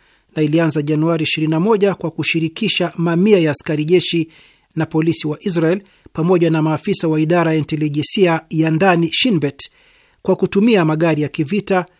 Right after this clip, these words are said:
mabuldoza ya jeshi na ndege zisizo na rubani. Utawala ghasibu wa Israel haujaweka kikomo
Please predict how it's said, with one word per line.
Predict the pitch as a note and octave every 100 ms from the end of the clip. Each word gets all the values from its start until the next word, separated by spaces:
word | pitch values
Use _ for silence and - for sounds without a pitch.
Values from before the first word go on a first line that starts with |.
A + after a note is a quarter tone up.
| _ _ -
mabuldoza | D#3+ D#3 F3+ F3 G3+ F3 E3+
ya |
jeshi | D#3+ F#3 - E3 D#3 D#3 _ _ _ -
na | D#3+
ndege | E3 E3+ D#3
zisizo | C#3+ D3+ - D3 C#3+
na | C#3
rubani. | C#3 C#3+ C#3 - _ _ _ _ _ _ _ -
Utawala | F3 G#3 B3 F#3
ghasibu | E3 - E3+
wa | D#3+ -
Israel | D#3 D3+ F#3 - _
haujaweka | - F#3 F#3 F#3+ G#3 G#3 G3
kikomo | - F#3+ - G3+ D#3+ D3